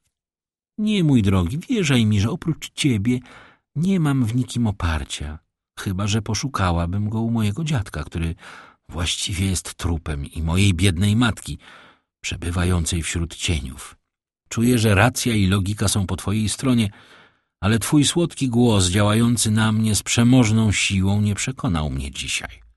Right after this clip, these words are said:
I ty mnie też nie przekonałeś i wyznam, że jeśli nie przytoczysz innych argumentów, mam jeszcze pewien argument.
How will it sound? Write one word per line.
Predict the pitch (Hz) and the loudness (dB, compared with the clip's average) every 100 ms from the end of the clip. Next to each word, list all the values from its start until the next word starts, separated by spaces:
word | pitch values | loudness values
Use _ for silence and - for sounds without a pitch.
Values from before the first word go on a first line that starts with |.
| _ _ - | _ _ -8
I | 104 | -8
ty | - - | -6 -8
mnie | 113 98 | -4 -4
też | - 87 | -4 -6
nie | 92 | -6
przekonałeś | 95 - - 95 95 107 110 110 | -6 -10 -6 -4 -2 -4 -6 -6
i | |
wyznam, | 120 180 170 151 - - - - - | -4 -2 -2 -4 -6 -20 -20 -12 -2
że | 113 | 0
jeśli | 120 135 131 | 0 -2 -2
nie | 120 113 | -2 -2
przytoczysz | - 113 160 165 - | -4 -2 -2 -2 -2
innych | 170 113 98 101 | 0 2 2 0
argumentów, | 92 90 92 160 131 85 - _ - | -2 0 -2 -2 -2 -6 -8 _ -2
mam | 147 127 92 | 2 4 2
jeszcze | 78 - | 0 -6
pewien | - 78 73 71 - | -6 -6 -6 -8 -8
argument. | - 67 71 62 71 73 | -8 -6 -8 -8 -12 -14